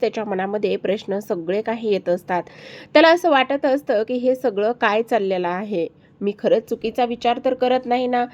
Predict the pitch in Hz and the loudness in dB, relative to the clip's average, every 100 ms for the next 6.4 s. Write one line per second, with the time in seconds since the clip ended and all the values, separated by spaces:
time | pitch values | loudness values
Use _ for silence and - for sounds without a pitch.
0 | - - - - 269 247 269 285 - - | -14 -20 -8 4 6 6 4 0 -6 0
1 | 285 359 311 330 277 311 - 285 269 302 | 2 4 4 2 0 -4 -8 -4 0 0
2 | 262 247 254 285 269 214 202 196 190 190 | 0 2 4 4 4 2 0 -2 -4 -4
3 | 175 - - 233 190 208 180 240 - 220 | -6 -8 -2 0 0 -2 -2 -4 -2 0
4 | 220 220 190 196 - 233 254 254 233 214 | 2 0 -2 -6 -2 0 2 0 2 0
5 | 208 202 202 208 214 226 202 208 190 180 | -2 -4 -4 -2 0 0 2 0 -2 -4
6 | 185 185 170 165 | -4 -4 -4 -6